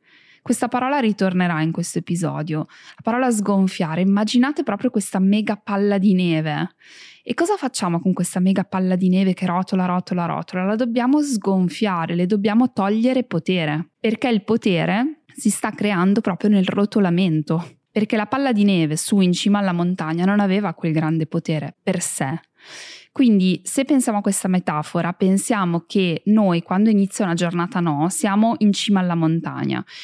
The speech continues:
e possiamo scegliere se f-, lasciar rotolare a ruota libera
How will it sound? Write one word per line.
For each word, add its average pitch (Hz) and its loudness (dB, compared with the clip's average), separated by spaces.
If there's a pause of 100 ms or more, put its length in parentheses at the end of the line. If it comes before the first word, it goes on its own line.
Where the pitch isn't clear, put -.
(140)
e 208 -4
possiamo 214 0
scegliere 165 -2
se 185 -2 (420)
f-, - -20
lasciar 196 0
rotolare 196 0
a 165 0
ruota 170 0
libera 156 -2